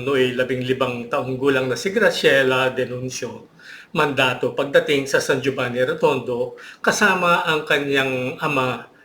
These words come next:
na si Paris. Habang siya ay nagpapahinga, binisita ng kanyang ama si Padre Pio na ikinagulat niya dahil alam nito kung ano ang dahilan ng kanyang karamdaman. Kinakabukasan,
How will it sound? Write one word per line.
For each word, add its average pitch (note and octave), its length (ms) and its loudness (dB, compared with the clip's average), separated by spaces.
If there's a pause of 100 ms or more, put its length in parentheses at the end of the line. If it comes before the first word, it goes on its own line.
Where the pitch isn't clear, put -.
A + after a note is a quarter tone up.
na D3+ 80 0
si - 160 -4
Paris. B2+ 720 0 (720)
Habang A#3+ 240 4
siya A3+ 240 6
ay - 80 6
nagpapahinga, F3+ 880 0 (400)
binisita D3 560 0
ng C#3+ 160 -2
kanyang C#3 320 -2
ama C3 400 0
si - 160 -10
Padre B2 320 -6
Pio B2 480 -2
na D3 240 0
ikinagulat G#3+ 720 4
niya C#3+ 160 2
dahil D#3+ 400 0 (480)
alam A#3 320 4
nito A3+ 400 0
kung F#3 240 -2
ano F#3 80 2
ang F3 80 -2
dahilan D#3+ 480 2
ng - 400 -4
kanyang D3+ 320 0
karamdaman. D3 720 0 (1120)
Kinakabukasan, E3+ 1120 0